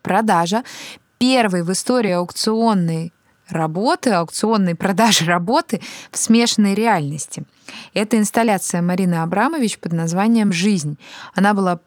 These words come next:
продана за почти триста тысяч фунтов. В общем, все это произведение цифрового искусства, крайне современное,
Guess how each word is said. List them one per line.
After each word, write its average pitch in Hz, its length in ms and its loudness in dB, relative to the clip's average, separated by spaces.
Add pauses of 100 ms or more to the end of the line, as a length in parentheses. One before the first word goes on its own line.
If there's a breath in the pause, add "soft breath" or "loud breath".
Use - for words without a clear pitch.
(160)
продана 196 800 0
за 170 300 -2
почти - 440 -4
триста 214 600 0
тысяч 202 520 -4
фунтов. - 540 -4 (340 loud breath)
В 233 100 0
общем, 330 300 2
все 294 240 0
это 190 320 0
произведение 233 720 0
цифрового 240 720 2
искусства, 208 440 -4
крайне 196 480 2
современное, 175 720 0